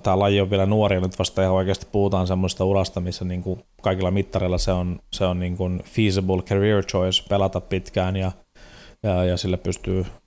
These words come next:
tekemään niin kuin perheelleen, perheelleen asiat, asiat hyväksi niin kuin taloudelliselta näkökannalta. Ää, mut, mut niin kuin se, miten Marko Snappista ajatteli, oli se, että siinä kohtaa, kun pelaajana ei ole enää valmis tekemään sitä ekstraa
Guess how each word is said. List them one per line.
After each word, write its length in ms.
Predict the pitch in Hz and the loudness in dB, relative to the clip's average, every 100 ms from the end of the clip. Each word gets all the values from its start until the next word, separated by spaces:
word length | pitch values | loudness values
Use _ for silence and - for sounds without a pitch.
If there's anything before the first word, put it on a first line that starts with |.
| - | -6
tekemään 500 | 95 92 92 92 92 | -4 -2 0 0 0
niin 120 | 92 | -2
kuin 100 | 95 | -2
perheelleen, 640 | 101 95 95 95 92 92 | 0 2 2 2 0 -2
perheelleen 440 | 98 98 95 95 98 - - | -2 0 0 0 -2 -6 -10
asiat, 680 | 92 98 - 95 92 - - - _ - | -4 -2 0 0 -2 -8 -16 -20 _ -4
asiat 380 | 101 101 92 - | -2 0 -2 0
hyväksi 360 | 104 95 - | 2 2 -2
niin 120 | 92 | -4
kuin 100 | 92 | -2
taloudelliselta 600 | 104 101 98 95 95 95 | 0 2 2 0 -4 -4
näkökannalta. 720 | 101 98 - 92 90 90 104 147 - - - - - - - - | -4 -4 -2 -2 -2 -2 -2 -2 -6 -20 -18 -18 -18 -18 -8 0
Ää, 260 | 104 104 | 2 4
mut, 300 | 104 104 - | 2 0 0
mut 200 | 104 98 | 0 0
niin 180 | 104 101 | 2 2
kuin 100 | 104 | 2
se, 120 | 120 | 2
miten 340 | 123 120 110 101 | 2 2 0 2
Marko 560 | 123 127 - 113 - - | 2 2 2 -2 -4 -8
Snappista 720 | - - 131 - 117 - 104 | -2 0 0 0 -2 2 4
ajatteli, 320 | 101 - 98 | 4 2 2
oli 160 | 98 101 | 2 2
se, 140 | 113 | 2
että 160 | 107 101 | 0 0
siinä 260 | - 143 120 | 0 2 2
kohtaa, 440 | 113 98 - 104 | 2 2 2 0
kun 400 | - 104 104 101 - | 2 0 2 -2 0
pelaajana 580 | 110 113 104 98 98 92 | 2 4 4 4 2 2
ei 180 | 104 | 4
ole 120 | 104 107 | 4 4
enää 200 | 110 110 | 4 4
valmis 320 | 117 110 - | 2 2 0
tekemään 360 | 101 - 104 | -2 0 0
sitä 140 | 98 95 | 2 2
ekstraa 640 | 101 - - 110 67 | 0 0 -4 -2 -2